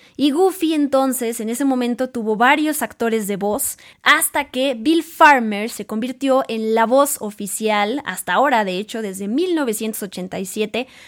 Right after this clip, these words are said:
hasta la actualidad, o sea, desde hace treinta y tres años.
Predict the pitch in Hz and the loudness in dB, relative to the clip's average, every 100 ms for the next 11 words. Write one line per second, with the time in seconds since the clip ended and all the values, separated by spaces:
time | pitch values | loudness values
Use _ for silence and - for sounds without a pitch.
0 | - 208 233 - 226 233 202 196 202 - | -4 -2 0 0 2 2 0 -2 -2 -4
1 | 196 - 190 190 185 175 180 - 196 214 | -10 -6 -4 -4 -2 -4 -4 -12 -4 -2
2 | 214 190 202 208 214 - - 254 269 269 | -2 -2 -4 -4 -6 -6 2 2 4 2
3 | 233 202 190 190 - 226 240 269 - | 0 -2 -6 -8 -4 -4 -2 -6 -10